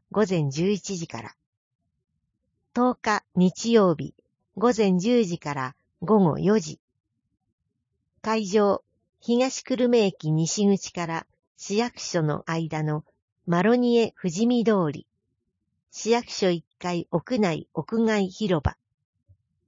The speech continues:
西口北公園ほか。ご注意。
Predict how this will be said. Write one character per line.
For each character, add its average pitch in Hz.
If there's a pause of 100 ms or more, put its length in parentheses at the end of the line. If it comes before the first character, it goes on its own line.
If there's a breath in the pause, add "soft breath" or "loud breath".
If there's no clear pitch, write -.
(260)
西 190
口 233
北 -
公 214
園 - (220)
ほ -
か。 - (1200)
ご 208
注 262
意。 143